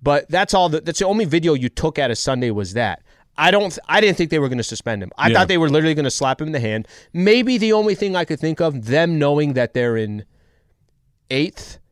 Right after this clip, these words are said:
Speaker 2: Yeah.
Speaker 1: knowing that they have another home game coming up on Friday, maybe this was their way of saying, "All right, well, uh, we'll hold him out for one game, knowing they still have another one to try to get in."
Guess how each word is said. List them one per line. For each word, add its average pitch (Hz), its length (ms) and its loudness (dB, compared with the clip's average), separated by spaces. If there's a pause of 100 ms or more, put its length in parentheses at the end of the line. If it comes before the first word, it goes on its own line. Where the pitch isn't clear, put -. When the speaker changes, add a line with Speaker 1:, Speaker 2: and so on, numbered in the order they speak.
(120)
Speaker 2:
Yeah. 131 100 -4
Speaker 1:
knowing 147 240 4
that 143 160 0
they 143 80 0
have 131 200 0
another 135 400 0
home 135 220 0
game 131 200 0
coming 131 280 -2
up 123 140 -2
on 117 160 -2
Friday, 160 560 0
maybe 165 280 0
this 151 240 -2
was 131 160 -2
their 135 160 2
way 123 200 0
of 110 80 -4
saying, 120 380 -4
"All 165 140 2
right, 143 300 4
well, 123 380 2 (440)
uh, 120 280 2 (180)
we'll 175 200 2
hold 170 240 2
him 156 100 2
out 143 160 2
for 131 100 -2
one 127 220 -2
game, 123 200 -2
knowing 131 200 0
they 120 100 -2
still 127 160 -4
have 110 100 -2
another 110 220 -4
one 107 120 -4
to 98 60 -10
try 101 160 -6
to 95 80 -12
get 92 140 -10
in." 87 120 -14